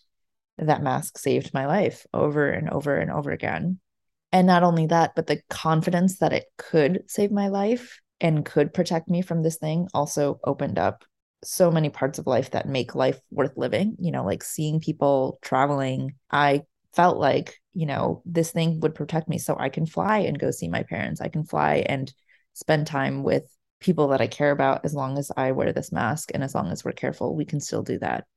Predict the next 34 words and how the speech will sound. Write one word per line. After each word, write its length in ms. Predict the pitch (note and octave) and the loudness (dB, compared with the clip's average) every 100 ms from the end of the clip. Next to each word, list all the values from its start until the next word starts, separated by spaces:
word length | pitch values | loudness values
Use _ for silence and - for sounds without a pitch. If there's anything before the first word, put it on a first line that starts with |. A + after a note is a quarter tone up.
| - | -2
And 140 | E3 | 0
so 140 | D#3+ D#3 | 2 2
I 160 | C#3 | 2
will 180 | D#3+ D#3 | 0 0
never 280 | C#3+ C3+ C#3+ | -2 -2 -2
stop 280 | C#3+ F#2 - | -4 -6 -6
being 160 | - | -6
grateful 320 | - - - - | -4 -6 -8 -10
for 160 | D#2 | -8
it. 220 | C2+ - - _ | -6 -6 -10 _
And 520 | - C#3+ C#3 D3+ D#3 - _ - | 0 0 0 -4 -8 -10 _ -2
to 140 | F#3 | -2
see 760 | D#3+ - - D3+ C#3+ D3 D3+ D#3 - _ _ | -2 -4 0 2 4 4 4 0 -8 _ _
people 420 | - E3 C3+ C#3 - | -2 0 2 2 0
en 280 | C3+ C#3 | -2 0
masse, 580 | C3+ C3 C3 D#3+ - - _ - | -2 -2 -2 -2 -8 -16 _ -8
uh, 340 | D#3 - A1 - - - | -2 0 -2 -4 -10 -8
be, 280 | D#3 D3+ C3+ - _ | 0 0 0 -8 _
call 240 | - D#3 B2+ | -4 0 0
it 100 | - - | 0 -2
ungrateful 720 | D#3 D3+ D3+ B2+ - - E3 | -4 -4 -4 -4 -2 -4 -4
for 160 | - | -4
this 220 | - D#3+ - | -4 -4 -2
thing 420 | - - D#3 E3 - | -2 -2 -4 -6 -4
or, 500 | E3 D3+ - - - _ _ - | -2 -2 0 -2 -6 _ _ -10
uh, 300 | E3+ F2+ D#2 - | -4 -4 -6 -8
disbelieving 720 | E3+ D#3 - D3+ C#3+ C#3 D3+ D#3+ | -4 -4 -2 -4 -2 -2 -2 -2
of 80 | |
this 160 | E3 D#3+ | -2 -2
thing 300 | - D#3+ F3+ | -2 -2 -2
or 180 | - D3 | -2 -4
just, 460 | C3+ C#3 - - - - | -4 -6 -8 -10 -10 -8
um, 420 | D3 - D#3+ D3+ | -6 -6 -6 -2
unwilling 880 | D3+ C3+ C#3 C#3 D#3 - - D#3+ D#3+ | 0 0 0 -2 0 -2 -2 -2 -4